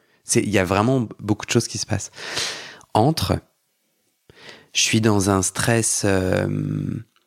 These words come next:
vachement, euh, terre à terre. Euh, je suis assez an-, anxieux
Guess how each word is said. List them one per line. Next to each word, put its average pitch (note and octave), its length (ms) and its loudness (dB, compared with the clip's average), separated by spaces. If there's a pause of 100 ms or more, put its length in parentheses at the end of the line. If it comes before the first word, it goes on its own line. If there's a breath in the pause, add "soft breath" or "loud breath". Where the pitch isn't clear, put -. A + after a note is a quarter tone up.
(340)
vachement, A#2+ 680 2
euh, G2+ 480 2 (600 loud breath)
terre G2+ 240 2
à G2 100 2
terre. G#2+ 580 2
Euh, F#2+ 280 2 (240)
je - 100 -4
suis - 160 0
assez G2 200 0
an-, A2 140 2 (120)
anxieux A2+ 840 2